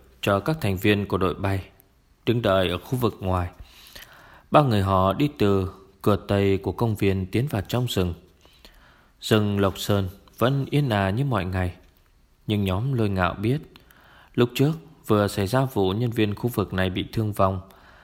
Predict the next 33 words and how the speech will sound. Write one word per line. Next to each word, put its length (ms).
và 180
ở 160
đây 300
xuất 220
hiện 260
rất 200
nhiều 180
sinh 220
vật 240
bất 200
minh. 220
Rõ 160
ràng 380
đám 180
quái 240
thú 340
lợi 200
dụng 360
rừng 240
rậm 260
làm 160
vật 220
yểm 300
hộ, 360
trú 120
nấp 220
trong 160
rừng 280
chờ 140
nhóm 440
của 140
anh 200
nhập 140